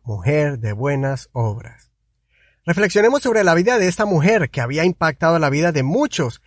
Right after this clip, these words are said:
haciendo actos de misericordia, fabricando vestidos y túnicas para mujeres viudas. Algunos teólogos e historiadores piensan que ella también era viuda y por esa razón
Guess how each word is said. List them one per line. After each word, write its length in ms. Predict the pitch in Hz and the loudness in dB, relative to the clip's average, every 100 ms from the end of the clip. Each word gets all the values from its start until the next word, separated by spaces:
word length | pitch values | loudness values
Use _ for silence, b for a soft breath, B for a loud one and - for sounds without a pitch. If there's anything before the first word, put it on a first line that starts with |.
| b | b
haciendo 360 | b 104 147 147 | b -2 0 0
actos 220 | 143 151 | -2 -4
de 100 | 139 | -2
misericordia, 840 | 135 120 110 - 185 214 160 110 - b | -2 -4 -6 -4 0 0 -2 -8 -10 b
fabricando 500 | 151 151 156 190 220 | -6 -4 -2 0 2
vestidos 520 | 202 170 - 247 233 | 0 -2 -4 -2 -2
y 80 | 208 | -2
túnicas 600 | - 285 254 - 170 143 | -6 -4 -4 0 0 0
para 220 | - 147 | -2 -2
mujeres 640 | 135 117 131 156 160 143 117 | -2 -2 -2 0 -2 -4 -4
viudas. 640 | 139 139 107 - - _ _ _ B B B | 0 0 -2 -8 -16 _ _ _ B B B
Algunos 380 | 147 139 170 175 | -2 0 0 0
teólogos 480 | 143 147 170 165 160 | 0 2 2 0 -2
e 80 | 151 | -2
historiadores 1000 | 151 - 135 135 131 123 175 156 170 - B B | -2 -4 -6 -2 0 2 2 2 0 -6 B B
piensan 320 | 180 185 220 | 0 2 0
que 200 | 180 165 | -2 -2
ella 220 | 180 196 | 0 0
también 400 | 190 156 139 165 | 0 -2 0 0
era 220 | 156 165 | 0 -2
viuda 440 | 156 196 175 151 147 _ _ _ | 0 0 2 2 -2 _ _ _
y 100 | 175 | -4
por 160 | - 202 | 0 0
esa 180 | 233 247 | 0 0
razón 340 | 151 185 190 | -2 0 0